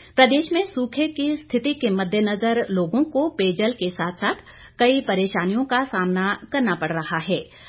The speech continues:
राजधानी शिमला सहित प्रदेश के अनेक स्थानों पर लोगों को चार-पांच दिन बाद भी पीने का पानी नहीं मिल पा रहा है। राज्य सरकार के एक प्रवक्ता ने बताया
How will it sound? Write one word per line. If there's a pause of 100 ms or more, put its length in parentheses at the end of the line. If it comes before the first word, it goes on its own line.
(140)
राजधानी
शिमला
सहित
प्रदेश
के
अनेक
स्थानों
पर (340)
लोगों
को
चार-पांच
दिन
बाद
भी
पीने
का
पानी
नहीं
मिल
पा
रहा
है। (420)
राज्य
सरकार
के (300)
एक
प्रवक्ता
ने
बताया